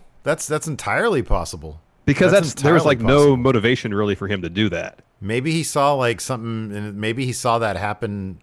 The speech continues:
Speaker 1: sort of in a side view and wanted to double check on him because that, it was an ugly,
Speaker 2: It, it,
Speaker 1: it was,
Speaker 2: it
Speaker 1: it
Speaker 2: looked
Speaker 1: wasn't
Speaker 2: like it
Speaker 1: Gargano
Speaker 2: sucked.
Speaker 1: ugly, but it was ugly.
Speaker 2: It looked like it sucked. I mean, he pretty much jumped over the top rope, took a flat back bump on the floor from there. That's pretty much
Speaker 1: Yeah.
Speaker 2: what it was.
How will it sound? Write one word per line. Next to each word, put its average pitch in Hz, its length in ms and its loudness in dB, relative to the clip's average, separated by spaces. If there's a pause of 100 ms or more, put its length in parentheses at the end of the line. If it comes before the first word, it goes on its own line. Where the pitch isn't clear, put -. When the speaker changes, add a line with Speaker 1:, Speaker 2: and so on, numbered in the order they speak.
Speaker 1:
sort 101 260 -8
of 92 80 -8
in 98 80 -6
a 90 80 -8
side 101 360 -8
view 139 200 -4
and 101 140 -6
wanted 92 180 -6
to 90 60 -6
double 85 260 -8
check 95 300 -8
on 143 160 -6
him 147 80 -8
because 87 420 -8
that, 95 240 -8
it 123 140 2
was 165 160 0
an 98 100 -8 (120)
ugly, 90 580 -4 (160)
Speaker 2:
It, 113 180 -6
it, 110 180 -2
Speaker 1:
it 131 40 -8
was, 92 240 -12
Speaker 2:
it 110 60 2
Speaker 1:
it 110 80 -2
Speaker 2:
looked 123 100 2
Speaker 1:
wasn't 120 240 6
Speaker 2:
like 117 120 4
it 90 40 -6
Speaker 1:
Gargano 131 320 4
Speaker 2:
sucked. 101 100 4
Speaker 1:
ugly, 92 240 -2
but 95 160 -4
it 110 40 0
was 120 220 -6
ugly. 101 180 -4
Speaker 2:
It 113 40 -2
looked 131 140 -2
like 117 140 2
it - 80 -10
sucked. - 380 -4
I 107 40 -4
mean, 110 100 -2
he 104 140 0
pretty 139 180 2
much 104 100 0
jumped 107 300 0
over 104 120 2
the 92 100 -8
top 101 280 -2
rope, 98 220 0
took - 160 -8
a 101 60 -10
flat 104 280 -4
back - 260 -2
bump 98 300 -2 (320)
on 107 140 0
the 98 80 -2
floor 101 340 -2
from 90 220 -12
there. 87 300 -14
That's 101 120 -10 (100)
pretty 127 200 -2
much 92 200 -4
Speaker 1:
Yeah. - 40 -10
Speaker 2:
what 90 140 -6
it 87 80 -8
was. 87 400 -12